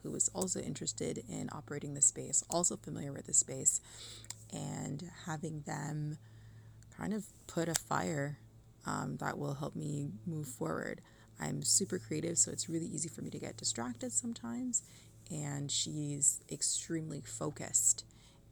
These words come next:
and, um, a workhorse, to be honest, that I'm super grateful for. And while we think very differently, our values are very aligned. And so, yeah, that's the step that I took most recently.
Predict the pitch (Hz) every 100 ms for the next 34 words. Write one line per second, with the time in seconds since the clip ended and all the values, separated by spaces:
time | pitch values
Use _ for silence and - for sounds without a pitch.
0 | - 147 135 131 135 - - 143 127 131
1 | - - - - - - - - 127 151
2 | - - - - - - - - - -
3 | - - - 143 139 139 - - 147 135
4 | - - - 131 - - 147 135 143 156
5 | 151 151 147 - 151 151 147 143 143 -
6 | - 147 - 90 185 - - - 151 147
7 | 143 - - - - - - - - -
8 | - - - - - - - 139 - -
9 | - - - - - - - - - -
10 | - - - 170 202 175 165 143 - -
11 | 151 - - - - - - 143 - -
12 | - 143 - - 147 - - -